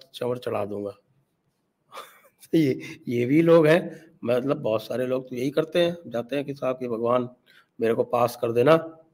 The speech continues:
मैं एक किलो मिठाई चढ़ाऊंगा।" और ज्ञानी,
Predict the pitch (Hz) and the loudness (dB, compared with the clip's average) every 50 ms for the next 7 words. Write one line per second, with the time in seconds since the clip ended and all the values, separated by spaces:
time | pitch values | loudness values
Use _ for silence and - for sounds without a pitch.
0 | _ - 117 120 120 - - - _ _ _ _ _ _ _ _ _ _ _ - | _ -6 -2 -2 -2 -2 -4 -10 _ _ _ _ _ _ _ _ _ _ _ -10
1 | - 123 117 117 - 120 117 113 113 110 - 104 101 98 98 - 101 98 92 95 | -8 -8 -8 -8 -6 -6 -4 -4 -6 -6 -6 -6 -8 -8 -8 -10 -10 -8 -8 -8
2 | 92 92 92 95 95 _ _ _ _ _ _ _ _ _ _ - - _ _ _ | -8 -10 -14 -16 -18 _ _ _ _ _ _ _ _ _ _ -20 -20 _ _ _
3 | _ _ - - 156 185 196 170 139 131 117 110 107 113 131 156 185 190 - - | _ _ 0 6 8 8 10 8 8 4 4 4 4 4 4 2 2 -2 -6 -12
4 | - | -16